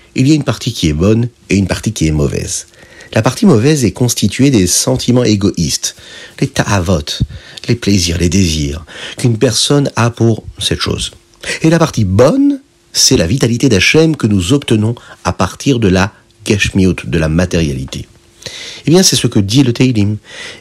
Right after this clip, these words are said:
Éloigne-toi de la partie égoïste et cherche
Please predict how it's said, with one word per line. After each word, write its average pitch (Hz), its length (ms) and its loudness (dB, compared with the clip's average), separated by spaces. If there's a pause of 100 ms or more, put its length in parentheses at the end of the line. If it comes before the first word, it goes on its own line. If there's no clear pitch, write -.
(200)
Éloigne-toi 147 840 4
de 113 60 2
la 107 140 2
partie 92 260 -2
égoïste 85 680 2
et - 100 2
cherche 175 480 0